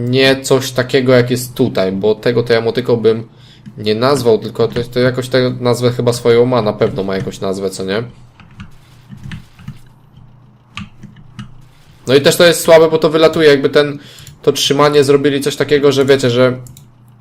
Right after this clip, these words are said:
nie łapiecie tego dokładnie o tak o, tylko na przykład wciskacie jakiś przycisk i macie to złapane i dopóki nie odklikniecie tego przycisku, to to wam nie puści. To też by było dobrze zrobione w tym farmingu, bo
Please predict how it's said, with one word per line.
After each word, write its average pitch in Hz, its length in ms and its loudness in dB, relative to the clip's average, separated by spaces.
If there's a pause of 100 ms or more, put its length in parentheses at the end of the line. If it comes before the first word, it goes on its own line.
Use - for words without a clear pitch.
(320)
nie 127 180 2
łapiecie 139 460 4
tego 135 220 0
dokładnie 131 540 2
o 120 80 -4
tak 123 240 -2
o, 131 200 4
tylko 131 400 0 (340)
na 123 80 0
przykład 123 240 -8
wciskacie 139 480 0
jakiś 127 220 0
przycisk 143 640 0
i 127 60 -8
macie 127 240 0
to 131 120 -4
złapane 120 500 2
i 107 40 0
dopóki 127 340 -4
nie 135 100 2
odklikniecie 131 500 -2
tego 123 200 -2
przycisku, 127 680 -2 (920)
to - 100 2
to 127 140 2
wam 139 180 2
nie 143 100 2
puści. 127 380 2
To 120 80 2
też 127 180 0
by 131 80 -4
było 127 200 2
dobrze 123 280 2
zrobione 123 420 0
w 123 40 -8
tym 123 120 -6
farmingu, 131 500 0
bo 127 360 2